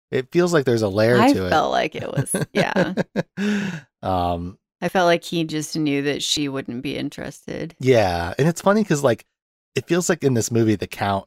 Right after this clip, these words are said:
Speaker 1: is just failing time after time, but there's a m-,
Speaker 2: <laughs>
Speaker 1: there's a moment in the, there's a couple moments in the movie where I'm like, "Okay, he d-, the movie does let him demonstrate his power just a little bit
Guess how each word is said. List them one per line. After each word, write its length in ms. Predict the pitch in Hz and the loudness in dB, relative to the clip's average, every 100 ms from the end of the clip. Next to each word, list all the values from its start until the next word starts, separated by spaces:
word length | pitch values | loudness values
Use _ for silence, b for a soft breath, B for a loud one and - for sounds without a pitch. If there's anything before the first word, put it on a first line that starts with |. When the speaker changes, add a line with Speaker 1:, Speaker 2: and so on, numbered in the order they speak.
| - | -6
Speaker 1:
is 180 | 98 | -6
just 280 | 95 101 - - | -6 -6 -8 -6
failing 540 | - 101 101 107 107 101 | -2 0 0 0 0 -4
time 300 | - 95 101 | -4 -2 -2
after 240 | 101 104 | -2 -4
time, 320 | 92 92 92 | -4 -4 -2
but 120 | 98 98 | -4 -2
there's 160 | 117 | 0
a 20 | 123 | 0
m-, 160 | 110 - - | 0 -2 -4
Speaker 2:
<laughs> 120 | - | -2
Speaker 1:
there's 200 | 202 127 | 0 2
a 40 | |
moment 360 | 139 147 170 156 | 4 4 4 2
in 80 | 123 | 2
the, 180 | 113 110 | 0 2
there's 140 | 139 131 | 2 2
a 40 | |
couple 220 | - 196 | 0 2
moments 320 | 151 127 127 | 4 2 2
in 60 | 123 | 0
the 80 | 107 | 0
movie 240 | 104 101 | 0 0
where 120 | 95 | -2
I'm 120 | 98 104 | -2 -2
like, 180 | 110 | 0
"Okay, 420 | 147 139 98 90 90 _ _ | 0 0 0 -4 -8 _ _
he 100 | - 160 | 0 2
d-, 80 | 160 | 2
the 180 | 151 | 0
movie 260 | 151 190 190 | 2 2 2
does 380 | 127 120 117 120 _ | 4 2 0 -6 _
let 200 | 123 120 | 0 2
him 180 | 113 110 | 2 -2
demonstrate 540 | 101 107 107 - 107 | 0 0 0 -2 -2
his 160 | 95 95 | -2 -6
power 420 | - 90 90 92 | -4 -4 -2 -4
just 220 | 87 101 - | -4 -8 -6
a 60 | 107 | -6
little 320 | 92 92 101 | -4 -4 -4
bit 260 | 98 104 | -2 -4